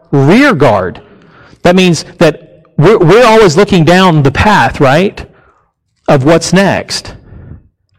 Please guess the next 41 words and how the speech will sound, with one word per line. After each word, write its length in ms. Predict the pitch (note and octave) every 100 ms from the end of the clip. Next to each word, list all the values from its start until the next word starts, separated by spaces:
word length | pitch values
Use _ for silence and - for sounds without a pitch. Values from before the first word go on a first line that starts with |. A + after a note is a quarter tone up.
| _ _ - E3
But 160 | E3+
God 280 | D#3+ G#3+ C#4
is 120 | E3+
already, 380 | E3+ F3 F3 D#3
he's 240 | - G#3+
taking 300 | - F#3 F3
care 280 | - F#3 D#3
of 300 | D3 - -
behind 420 | D3 - D#3+ F3
us. 280 | - - - - _ _ _ _ _ -
Because 260 | - D#3+
you 80 | F#3+
know 80 | G3
what? 160 | G3+
Is 140 | F#3+ -
the 80 | D#3
enemy 240 | G3 A3
really 240 | F3+ F#3+
gonna 180 | F3+ D#3+
jump 240 | C3 D#3+ E3+
out 160 | E3+
in 60 | D3+
front 360 | - D#3+ F3+ -
of 120 | D3+
you 220 | D#3 E3+
on 160 | D#3 D#3+
your 140 | D#3
path? 440 | D3+ E3 F#3 - - - -
Or 140 | F3+
might 240 | E3 A3 -
he 120 | F3
sneak 320 | - F#3+ D#3
up 140 | D#3
behind 340 | D3+ C#3 F3 D#3+
you 140 | A2+
and 100 | B2+
you 80 | C3+
never 220 | D3 C#3+
see 200 | - D3+
it 80 | C3+
coming? 360 | F#3+ D#3 G2